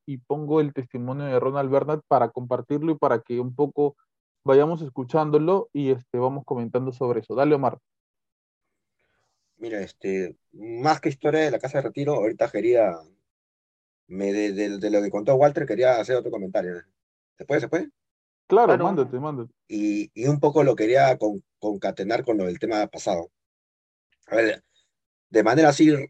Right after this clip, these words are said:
Speaker 2: rápida, así, voy a, voy a, voy a crear un relato, ¿ya? De un minuto, ¿ya? ¿Qué pasara si ahorita nosotros, que estamos en el video, vemos la pantalla de Walter, pues, ¿no? Está ahí en su, está sentado ahí en su mesa, en su escritorio, y de pronto,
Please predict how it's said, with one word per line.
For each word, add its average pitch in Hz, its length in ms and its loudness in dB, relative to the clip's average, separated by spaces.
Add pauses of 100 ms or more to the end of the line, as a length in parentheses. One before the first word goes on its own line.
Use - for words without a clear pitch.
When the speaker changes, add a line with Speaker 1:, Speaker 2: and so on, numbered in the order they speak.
(180)
Speaker 2:
rápida, 139 400 2
así, - 200 -8
voy 120 220 2
a, 127 120 6
voy 120 220 0
a, 117 200 -4
voy 117 140 -2
a 127 60 -2
crear 120 180 -4
un 127 60 -4
relato, 98 340 -4
¿ya? 85 160 -16 (180)
De 104 100 -4
un 131 80 -2
minuto, 120 280 -2
¿ya? 92 140 -10 (800)
¿Qué 196 120 2
pasara 151 320 4
si 135 80 -2
ahorita 117 320 -2
nosotros, 95 460 -10
que 92 80 -14
estamos 107 260 -4
en 110 80 -4
el 87 80 -10
video, 92 380 -8 (1160)
vemos 127 240 6
la 120 100 6
pantalla 131 340 4
de 120 100 4
Walter, 131 320 2
pues, 110 120 -10
¿no? - 60 -14
Está - 160 -4
ahí 151 100 0
en 135 60 -8
su, 139 160 -6
está 131 140 -6
sentado 131 400 2
ahí 143 200 0
en 139 120 -2
su 113 140 -12
mesa, 131 260 -4
en 110 40 -12
su 110 80 -16
escritorio, - 440 -6 (960)
y 123 100 -2
de 120 180 4
pronto, 208 540 2